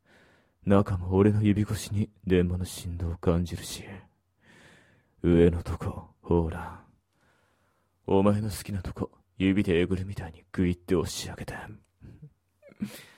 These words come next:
まあ、そんな叫ばなくってもさ、気持ちいいのは分かってるって。うん、ほら、いいよ。もっと感じて。やだじゃないの。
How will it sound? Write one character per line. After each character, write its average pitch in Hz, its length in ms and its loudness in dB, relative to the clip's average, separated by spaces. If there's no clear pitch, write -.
ま 113 100 -2
あ、 92 40 -2
そ 110 220 0
ん 131 140 0
な 135 80 0
叫 135 300 -6
ば 139 80 0
な 131 80 0
く - 80 -10
っ - 20 -14
て - 200 -6
も 90 80 -2
さ、 104 360 -6
気 95 180 0
持 104 140 6
ち 117 200 0
い - 20 6
い 117 40 4
の 92 160 2
は 87 100 6
分 90 40 2
か 117 100 -2
っ - 40 -4
て - 220 -4
る 98 100 -2
っ - 40 -6
て。 - 320 -10
う - 60 -10
ん、 - 260 -20
ほ 95 120 0
ら、 87 160 -4
い 110 120 4
い 117 40 4
よ。 110 200 -6
も 95 160 2
っ - 20 -2
と - 120 -10
感 82 180 -10
じ - 100 -12
て。 - 100 -16
や 92 220 6
だ 87 140 -4
じ - 140 -12
ゃ - 260 -18
な 90 160 2
い 82 120 -4
の。 - 160 -10